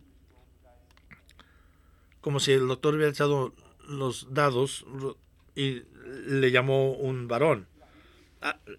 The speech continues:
le hace poca justicia al sentir. Lo que va a hacer es ayudarnos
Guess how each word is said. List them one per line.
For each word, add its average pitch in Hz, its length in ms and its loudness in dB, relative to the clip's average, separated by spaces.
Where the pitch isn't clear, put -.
le 151 280 -4
hace 151 300 4
poca 156 320 2
justicia 147 440 0
al 127 80 0
sentir. 123 420 -2
Lo 147 180 0
que 143 260 4
va 147 200 4
a - 20 8
hacer 165 440 2
es 151 200 0
ayudarnos 175 720 2